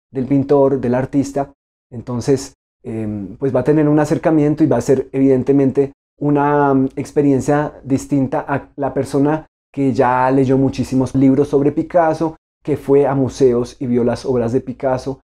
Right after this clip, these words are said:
y que ha visto posiblemente muchos otros, eh, documentales sobre Picasso. A lo que Bazán se refiere es a la recepción de la obra, y ahí podemos decir que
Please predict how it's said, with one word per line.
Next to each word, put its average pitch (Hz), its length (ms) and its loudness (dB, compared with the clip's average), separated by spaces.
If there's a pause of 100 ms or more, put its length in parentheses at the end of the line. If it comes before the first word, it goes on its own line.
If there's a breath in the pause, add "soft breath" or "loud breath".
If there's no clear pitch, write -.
(220)
y 147 120 -10
que 160 160 -2
ha 147 60 2
visto 151 460 0 (180)
posiblemente 135 600 0
muchos 127 380 -2
otros, 123 380 -6 (260)
eh, 117 100 -12
documentales 117 760 -2
sobre 120 260 -6
Picasso. - 520 -10 (140)
A 139 100 -6
lo 143 120 2
que 156 100 -2
Bazán 143 340 0
se 165 120 0
refiere 160 560 2
es 147 380 -4
a 139 100 -2
la 135 160 0
recepción 123 520 -4
de 135 120 4
la 135 160 4
obra, 127 340 -2 (420)
y 185 120 2
ahí 165 240 2
podemos 160 380 2
decir 147 460 2
que 156 380 0